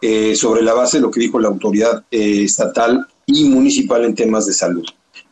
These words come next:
Pero esto me permite decir con mucho orgullo que al día de hoy, el quince de octubre, eh, no tengo un solo deceso de ningún empleado,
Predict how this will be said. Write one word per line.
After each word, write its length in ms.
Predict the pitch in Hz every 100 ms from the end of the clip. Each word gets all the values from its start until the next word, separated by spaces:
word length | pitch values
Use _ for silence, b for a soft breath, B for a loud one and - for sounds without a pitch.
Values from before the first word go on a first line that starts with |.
| -
Pero 240 | 175 226
esto 380 | 262 - 247 240
me 140 | 151 151
permite 420 | 175 185 208 202
decir 280 | 160 185 175
con 140 | 139
mucho 280 | 147 180 175
orgullo 420 | 123 131 - - _ _ _ _ - B _ -
que 440 | 143 135 139 143
al 180 | 135 131
día 200 | 143 190
de 120 | 185
hoy, 300 | 139 139 190 _ _ _ _ _ _ _ _
el 720 | 120 113 110 110 107 104 95 - _ _
quince 640 | - 147 139 156 135 131 -
de 200 | 110 107
octubre, 680 | 95 - 143 123 123 - - _ -
eh, 520 | 110 107 107 110 - - _ _ - -
no 420 | 123 143 185 202
tengo 340 | 175 175 160 170
un 300 | 165 175 202
solo 360 | - 160 160
deceso 540 | 123 113 131 - 185 -
de 180 | 113 127
ningún 540 | 131 143 143 151 202
empleado, 640 | 214 190 147 147 151 147